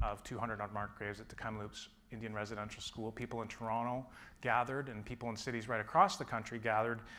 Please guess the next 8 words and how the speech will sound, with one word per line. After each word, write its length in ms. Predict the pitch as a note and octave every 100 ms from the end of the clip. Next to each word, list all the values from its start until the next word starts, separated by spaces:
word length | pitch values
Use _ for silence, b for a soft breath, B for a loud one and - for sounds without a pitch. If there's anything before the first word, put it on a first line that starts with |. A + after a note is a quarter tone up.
| B B B B - -
not 200 | E3 F#3
wearing 260 | E3 D3 C3+
red 200 | B2+ A#2+
and 100 | A2+
white, 200 | A2 B2+
but 120 | C3
wearing 260 | B2+ A#2+ A#2+
orange. 380 | A2+ E2 -